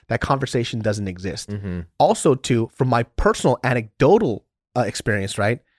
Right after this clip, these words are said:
Speaker 1: Everybody I know that has gone through that type of stuff, that, that is so pro about it, they are constantly just berating people, telling people to do what they do. Like, "Oh, why you should do this, this, and that. It's completely okay. Why are, why do I have to go through,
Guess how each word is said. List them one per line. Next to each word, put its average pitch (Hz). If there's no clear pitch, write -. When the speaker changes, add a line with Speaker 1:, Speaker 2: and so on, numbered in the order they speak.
Speaker 1:
Everybody 240
I 196
know 160
that 180
has 143
gone 131
through 151
that 156
type 147
of 117
stuff, 127
that, 110
that 110
is -
so 147
pro 143
about 107
it, 175
they 151
are 175
constantly 170
just 120
berating 123
people, 117
telling 147
people 127
to 113
do 120
what 123
they 104
do. 143
Like, 110
"Oh, 131
why 120
you 139
should 139
do 131
this, 127
this, -
and 110
that. 117
It's 127
completely 120
okay. 110
Why 120
are, 151
why 127
do 175
I 165
have 143
to 131
go 123
through, 120